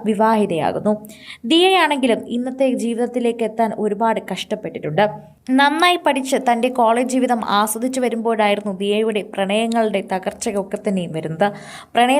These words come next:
തകർച്ചയ്ക്ക് പിന്നാലെ തൻ്റെ ബിസിനസ്സും നശിച്ചുപോയി, ഒറ്റയ്ക്കായി പോയി, ദിയയോടൊപ്പം ആരും നിന്നില്ല. ആ അവസ്ഥയിലും കൂടെ ഉണ്ടായിരുന്നത് അശ്വിൻ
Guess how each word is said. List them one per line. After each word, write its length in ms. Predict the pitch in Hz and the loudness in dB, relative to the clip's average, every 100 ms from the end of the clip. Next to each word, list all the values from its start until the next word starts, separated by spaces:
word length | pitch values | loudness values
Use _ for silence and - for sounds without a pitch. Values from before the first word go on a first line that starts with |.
| 285 | 2
തകർച്ചയ്ക്ക് 400 | 277 269 - 269 262 | 0 -2 -6 -4 -2
പിന്നാലെ 320 | 247 247 247 247 | 0 2 2 0
തൻ്റെ 180 | 220 196 | 0 0
ബിസിനസ്സും 460 | 220 - 262 262 208 - | 0 0 0 0 0 -2
നശിച്ചുപോയി, 560 | 185 180 - - 170 220 233 - - 247 | -4 -4 -8 -2 2 2 0 -6 -2 0
ഒറ്റയ്ക്കായി 600 | 269 262 339 - 190 170 165 | 2 2 0 2 2 0 -2
പോയി, 240 | 165 180 220 220 - | -2 0 0 -4 -4
ദിയയോടൊപ്പം 520 | 214 233 240 240 240 214 196 | 2 6 4 2 0 2 2
ആരും 240 | 208 226 190 | 4 2 0
നിന്നില്ല. 320 | 175 156 160 190 196 - - - | -4 -6 -2 0 0 -6 -4 2
ആ 20 | 320 349 | 4 4
അവസ്ഥയിലും 520 | 311 311 302 285 277 262 | 4 0 0 0 0 0
കൂടെ 240 | 247 254 247 | 0 2 0
ഉണ്ടായിരുന്നത് 480 | 208 208 202 196 185 - 196 | 2 2 0 -2 -6 -6 -6
അശ്വിൻ 260 | 196 277 | -6 -6